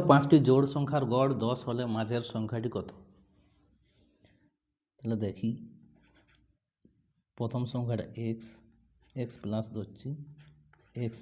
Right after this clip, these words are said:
প্লাস টু, এক্স প্লাস ফোর প্লাস এক্স প্লাস সিক্স, এক্স প্লাস এইট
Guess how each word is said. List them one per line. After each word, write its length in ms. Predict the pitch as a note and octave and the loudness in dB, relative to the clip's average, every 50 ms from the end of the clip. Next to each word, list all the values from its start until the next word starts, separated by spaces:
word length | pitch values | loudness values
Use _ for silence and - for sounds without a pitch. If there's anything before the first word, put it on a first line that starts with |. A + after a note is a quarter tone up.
| - | -6
প্লাস 240 | - A2 A2 G#2+ G#2+ - - - - - - - - _ _ | -2 -2 -2 -2 -2 -6 -12 -18 -20 -20 -20 -20 -20 _ _
টু, 160 | - A2 G#2 A2 A2+ B2+ C#3 - - - - - - _ _ _ _ _ _ _ _ _ _ _ _ _ _ _ _ _ _ _ _ _ _ _ _ _ _ - | -4 -2 0 0 -2 -2 -6 -8 -12 -18 -20 -20 -20 _ _ _ _ _ _ _ _ _ _ _ _ _ _ _ _ _ _ _ _ _ _ _ _ _ _ -12
এক্স 300 | - B2+ B2 A#2 - - - - - | -8 -8 -8 -8 -10 -16 -20 -20 -8
প্লাস 460 | - G#2+ A2 G#2+ G#2 A2 A2+ B2+ C3+ - - - - - - - - - _ _ _ _ _ _ _ _ _ - - _ _ - | -2 0 0 2 2 2 0 0 -2 -4 -6 -12 -18 -20 -20 -20 -20 -20 _ _ _ _ _ _ _ _ _ -20 -20 _ _ -18
ফোর 320 | - - A2+ A2 A2 A#2 A#2+ C3+ - - - - - - - _ _ _ _ _ _ _ _ _ _ _ - | -8 -4 -2 -2 0 -2 -2 -4 -8 -12 -18 -20 -20 -20 -20 _ _ _ _ _ _ _ _ _ _ _ -10
প্লাস 400 | - G#2 G#2 G2+ G2+ G#2+ A2+ A2+ - - - - - - _ _ _ _ _ _ _ _ _ _ _ _ - A#2+ A#2 A#2 | -6 -6 -4 -4 -4 -4 -4 -6 -8 -14 -20 -20 -20 -20 _ _ _ _ _ _ _ _ _ _ _ _ -8 -4 -2 -2
এক্স 200 | A#2 - - - - - - - - _ _ - _ _ _ _ | -4 -4 -8 -14 -20 -20 -20 -20 -20 _ _ -20 _ _ _ _
প্লাস 360 | - G#2+ G2+ G2+ G2+ G#2+ A2+ A2 - - - - | -8 -6 -4 -2 -2 -4 -6 -8 -12 -20 -20 -10
সিক্স, 400 | - G#2+ G#2+ A#2 B2 A#2 - - - - - - _ _ _ _ _ _ _ _ _ _ _ _ _ - _ _ _ _ _ _ - _ _ _ _ _ - - - _ _ _ _ _ _ - A#2 | -4 -2 -2 -2 -2 -4 -10 -16 -20 -20 -20 -20 _ _ _ _ _ _ _ _ _ _ _ _ _ -20 _ _ _ _ _ _ -20 _ _ _ _ _ -20 -20 -20 _ _ _ _ _ _ -14 -12
এক্স 140 | A#2+ A2+ - - - | -12 -12 -12 -16 -16
প্লাস 260 | - G2 G2 G#2+ A#2 A2+ - - - - - - A#2+ A2 | -12 -8 -6 -6 -6 -6 -10 -14 -20 -20 -14 -10 -8 -6
এইট 320 | A2 A2 A2+ A#2+ - - | -4 -2 -2 -2 -4 -6